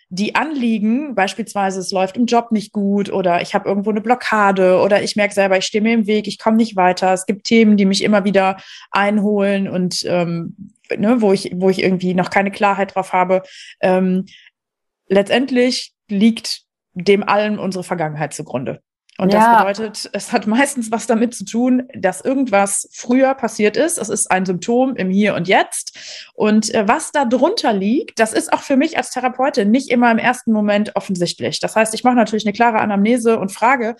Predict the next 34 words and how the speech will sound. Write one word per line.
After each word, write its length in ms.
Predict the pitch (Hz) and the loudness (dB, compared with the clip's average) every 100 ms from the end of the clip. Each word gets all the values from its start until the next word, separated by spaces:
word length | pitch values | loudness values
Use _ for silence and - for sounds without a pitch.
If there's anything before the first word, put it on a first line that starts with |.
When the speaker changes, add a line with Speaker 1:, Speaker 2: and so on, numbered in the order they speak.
| - - - | -16 -20 -6
Speaker 1:
aber 220 | - 208 208 | 0 2 2
es 140 | 208 | 0
kann 200 | - 269 | -2 2
manchmal 400 | 247 233 208 196 | 2 0 -2 -2
sein, 380 | 202 202 202 196 | 0 0 2 2
dass, 260 | 196 - - | 0 -2 -4
ähm, 180 | 190 - | -2 0
unter 220 | 233 247 | 2 4
einem 340 | 214 202 202 202 - - | 4 6 4 2 -12 -2
eher 240 | 240 254 233 | 4 6 6
lapidar 580 | 220 226 196 214 262 302 | 4 0 0 2 2 0
klingenden 460 | 262 233 214 196 | 0 2 2 2
Thema, 420 | 226 294 247 214 | 0 0 0 0
wo 80 | 220 | 2
man 160 | 208 196 | 0 2
denkt, 260 | 190 196 - | 2 2 0
"Ach 200 | 311 294 | -2 0
ja, 220 | 277 269 | 2 2
großartig, 720 | - 240 269 - 226 226 220 | 2 2 2 0 2 0 0
das 160 | 208 - | -2 -4
ist 160 | - | -2
ja 160 | 220 208 | 2 2
ein 180 | 170 - | -2 -4
super 320 | 214 262 320 262 | 0 2 2 2
Coaching-Thema, 720 | 277 285 226 220 214 214 208 | 2 2 0 0 2 2 2
da 100 | 190 | 2
können 220 | 226 220 | 0 0
wir 100 | 226 | 2
easy 220 | 277 247 | 2 2
dran 180 | 226 202 | 0 0
arbeiten", 680 | 220 226 220 214 214 214 214 - - - | 0 2 2 0 0 -2 -4 -14 -18 -2
ähm, 420 | 208 214 214 214 - - | 4 4 4 -4 -2 4
huch, 300 | 480 - - - | 4 2 -16 -4
zack, 380 | - 381 - | 0 0 -2